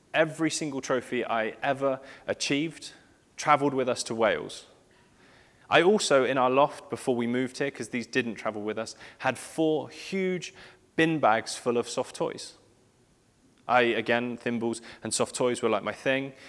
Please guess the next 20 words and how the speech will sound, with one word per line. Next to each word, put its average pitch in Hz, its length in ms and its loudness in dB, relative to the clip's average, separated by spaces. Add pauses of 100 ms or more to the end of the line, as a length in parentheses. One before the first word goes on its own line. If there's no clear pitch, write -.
(140)
Um, 107 140 -2
I'm 107 120 0
becoming 110 300 -2
less 120 240 4
cool 117 280 0
the 107 100 -6
more 120 260 6
I - 20 6
speak 120 300 -2
this - 160 -6
evening. 123 320 -2 (1400)
But 160 80 10
I 165 80 12
collected 175 440 10
both, 139 380 6 (380)
had 143 160 6
hordes 170 360 8
of 123 180 2
them. 117 300 0 (840)
One 180 480 8